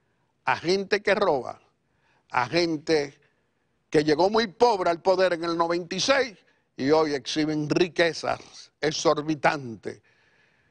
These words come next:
que lloran ante la presencia de Dios.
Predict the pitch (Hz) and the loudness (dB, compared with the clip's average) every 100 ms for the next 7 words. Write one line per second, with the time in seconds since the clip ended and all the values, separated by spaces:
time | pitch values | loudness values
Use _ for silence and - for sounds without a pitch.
0 | _ - 151 147 160 135 131 123 127 120 | _ -2 0 4 2 2 -2 -2 -8 -6
1 | 113 135 123 131 147 139 117 120 117 117 | 0 0 0 -2 -2 -4 -4 -4 -4 -4
2 | 113 101 | -6 -8